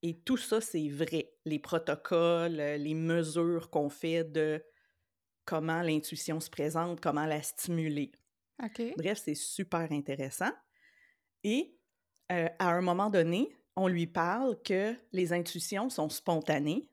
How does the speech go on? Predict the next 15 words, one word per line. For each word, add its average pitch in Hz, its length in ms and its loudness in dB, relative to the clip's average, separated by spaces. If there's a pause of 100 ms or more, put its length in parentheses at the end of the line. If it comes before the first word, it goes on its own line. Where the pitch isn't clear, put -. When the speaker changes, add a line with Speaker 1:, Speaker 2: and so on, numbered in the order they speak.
(160)
Speaker 1:
et 175 120 -2
quand 285 180 2
on 269 40 2
se - 120 -2
met 247 80 2
à - 40 2
être 247 160 -4
trop - 300 2
conscient 214 520 0
de 233 100 -2
l'intuition, 160 800 -4 (600)
mais 170 60 0
là, 294 120 4
le 214 80 2
cerveau 185 680 -2